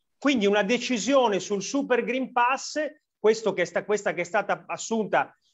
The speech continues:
eh, eh, pochi giorni fa e che ovviamente non vedo, perché io sono qua, eh, sembro il conduttore, ma sono in veste anche di senatore, quindi lo chiarisco subito che io non voterò, ma del resto io non ho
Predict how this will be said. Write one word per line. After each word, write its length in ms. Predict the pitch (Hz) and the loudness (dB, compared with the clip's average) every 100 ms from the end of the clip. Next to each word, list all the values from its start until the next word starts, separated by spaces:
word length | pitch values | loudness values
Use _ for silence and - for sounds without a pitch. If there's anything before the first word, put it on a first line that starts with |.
| _ | _
eh, 680 | - 160 156 160 170 156 151 | -4 0 2 0 -2 -2 -2
eh, 100 | 147 151 | -4 -2
pochi 300 | 185 185 147 | -2 -2 -6
giorni 340 | 165 170 190 | -4 -2 -2
fa 380 | 190 156 175 - | 0 2 2 0
e 140 | 147 | -8
che 160 | - 160 | -10 -10
ovviamente 480 | 139 139 156 156 147 | -10 -8 -8 -6 -6
non 160 | 139 | -6
vedo, 200 | 131 135 | -8 -10
perché 180 | 147 135 | -10 -8
io 80 | 160 | -8
sono 240 | 156 135 | -8 -12
qua, 340 | 127 147 139 - | -6 -4 -4 -8
eh, 160 | 147 | -18
sembro 320 | - 139 143 143 | -14 -10 -6 -6
il 60 | |
conduttore, 440 | - 151 147 175 180 | -6 -6 -4 -4 -4
ma 80 | |
sono 200 | 143 147 | -4 -8
in 80 | 139 | -10
veste 320 | 139 156 151 | -8 -8 -6
anche 200 | 139 143 | -8 -6
di 120 | 135 127 | -10 -10
senatore, 500 | 139 127 165 147 127 | -12 -8 -4 -4 -4
quindi 180 | 139 | -8
lo 260 | 123 127 143 | -6 -8 -10
chiarisco 400 | - 143 143 143 | -10 -10 -10 -12
subito 340 | 139 156 135 120 | -12 -10 -10 -10
che 80 | |
io 240 | 131 - - _ - | -8 -8 -12 _ -12
non 280 | 151 160 143 | -6 -4 -4
voterò, 400 | 135 143 175 175 | -8 -2 0 0
ma 140 | 123 | -2
del 100 | 131 | -4
resto 300 | 170 180 156 | -4 -4 -6
io 160 | 147 139 | -6 -6
non 160 | 131 | -4
ho 240 | 151 143 | -4 -6